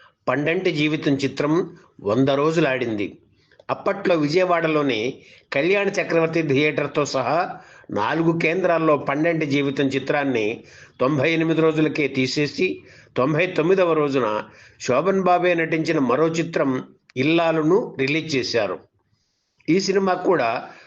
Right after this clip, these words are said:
సూపర్ హిట్ అయ్యి వంద రోజులు ఆడేసింది. ఇల్లాలు చిత్రం ఏప్రిల్ తొమ్మిదిన విడుదలైతే, రెండు రోజుల తరువాత శోభన్ బాబు దాసరి కాంబినేషన్లో వచ్చిన దీపారాధన రిలీజ్ అయింది.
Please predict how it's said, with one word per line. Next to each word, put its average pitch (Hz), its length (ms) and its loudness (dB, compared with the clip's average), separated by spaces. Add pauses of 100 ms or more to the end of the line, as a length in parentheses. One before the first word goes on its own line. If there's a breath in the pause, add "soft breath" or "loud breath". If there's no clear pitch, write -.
సూపర్ 180 360 0
హిట్ 160 280 -2
అయ్యి 147 220 0
వంద 135 280 0
రోజులు 156 340 2
ఆడేసింది. 120 680 -2 (400 soft breath)
ఇల్లాలు 202 320 2
చిత్రం 160 680 -2 (320 loud breath)
ఏప్రిల్ 175 500 0
తొమ్మిదిన 190 340 2
విడుదలైతే, 151 880 0 (240 loud breath)
రెండు 131 240 2
రోజుల 202 360 4
తరువాత 160 760 2 (320 loud breath)
శోభన్ 180 440 0
బాబు 180 300 2
దాసరి 156 480 -2
కాంబినేషన్లో 151 800 0
వచ్చిన 131 480 0 (420 loud breath)
దీపారాధన 139 960 0 (420)
రిలీజ్ 135 380 0
అయింది. 101 380 -2